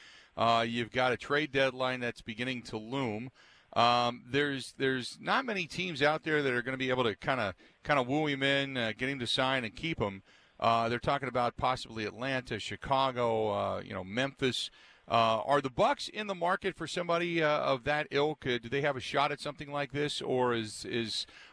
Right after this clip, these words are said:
are the Bucks pretty much set until after the season?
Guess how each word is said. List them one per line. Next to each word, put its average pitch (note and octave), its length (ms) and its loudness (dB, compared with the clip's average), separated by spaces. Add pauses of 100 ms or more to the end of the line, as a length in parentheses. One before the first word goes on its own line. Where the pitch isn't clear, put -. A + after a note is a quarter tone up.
are C3 100 6
the B2+ 80 4
Bucks D3 220 4
pretty C#3+ 180 -4
much B2+ 260 -2
set C#3 280 2
until A#2 360 -8
after A#2 280 -2
the G2 80 -6
season? F2+ 340 -8